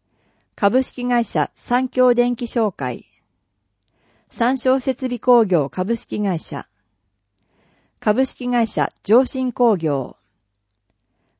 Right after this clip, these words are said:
株式会社田中工務店。株式会社旅スマ。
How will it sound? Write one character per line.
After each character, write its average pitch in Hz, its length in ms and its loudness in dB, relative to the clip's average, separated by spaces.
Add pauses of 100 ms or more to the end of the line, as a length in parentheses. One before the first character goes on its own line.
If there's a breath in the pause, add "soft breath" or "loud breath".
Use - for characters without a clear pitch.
株 226 280 2
式 - 220 -10
会 254 180 2
社 - 320 -2
田 185 120 -2
中 254 260 -2
工 226 180 4
務 226 160 0
店。 147 380 -8 (1400)
株 220 280 2
式 254 240 -6
会 240 180 2
社 - 320 -2
旅 202 240 -2
ス - 180 -4
マ。 185 220 0